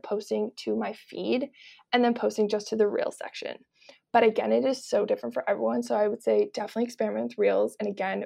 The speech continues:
post as much as you can. I know it's overwhelming, but I think it is, like, pretty important to do. Um, the another thing with Instagram, which I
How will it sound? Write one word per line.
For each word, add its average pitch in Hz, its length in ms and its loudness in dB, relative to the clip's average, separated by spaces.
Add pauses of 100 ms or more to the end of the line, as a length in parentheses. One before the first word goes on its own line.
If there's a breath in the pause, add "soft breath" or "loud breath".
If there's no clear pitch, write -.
post 202 220 -12
as 240 160 -6
much 208 360 -10
as 220 120 -4
you 226 160 0
can. - 320 -4 (300 loud breath)
I 220 40 4
know 202 80 2
it's 196 120 -2
overwhelming, 208 560 0
but 175 260 -2 (840)
I 233 80 6
think 220 200 2
it 208 120 0
is, 196 220 -4
like, - 180 -2 (160)
pretty 220 200 2
important 220 440 -2
to 214 100 0
do. 240 420 2 (500 loud breath)
Um, 208 300 2
the 226 240 -2
another 214 400 0
thing 302 160 -6
with 311 140 -2 (120)
Instagram, 233 520 -4
which 226 140 -4
I 220 120 -2